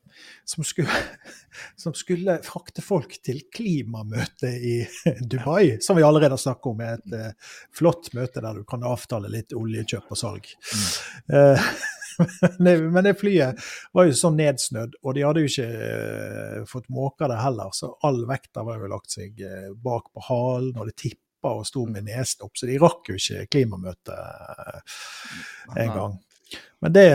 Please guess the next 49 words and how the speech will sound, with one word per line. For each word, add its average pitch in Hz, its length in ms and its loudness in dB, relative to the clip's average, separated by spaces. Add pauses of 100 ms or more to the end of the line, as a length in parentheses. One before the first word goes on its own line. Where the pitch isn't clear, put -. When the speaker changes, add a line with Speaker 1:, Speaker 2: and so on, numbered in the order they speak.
(300)
Speaker 1:
det 170 140 10
var 160 160 8
en 151 80 4
sånn 156 160 6
liten, 143 440 0
eh, 110 560 -8
liten 143 380 -2
skandale, 127 540 0
og, 117 280 -4
og, 127 380 -6
og 131 200 -6
kanskje 160 300 -2
det 151 160 4
at 113 200 -4
man 120 160 -6
på 120 140 -14
en 123 60 -6
måte, 135 260 -2 (1160)
eh, 95 380 -10
det 185 140 0
snøværet 165 420 6
kan 165 140 2
jo 120 60 -6
kanskje 147 280 0
være 117 380 -6
et - 160 -10
lite 110 340 -8
tegn 110 320 -6
på - 140 -12
at - 80 -16
man 104 180 -12 (760)
kan 117 200 -8
jo, 101 80 -12 (160)
noen 127 400 2
mener 117 300 -4
at 104 120 -12
det 113 140 -10
liksom 107 300 -10
kan, 107 320 -8 (100)
kan 110 220 -10
være 117 160 -6
grunn 117 240 -2
til 104 240 -10
å 98 60 -10
nå 95 120 -10
et - 160 -12
klimatoppmøte 98 720 -8
da, 175 160 4
når, 98 300 -10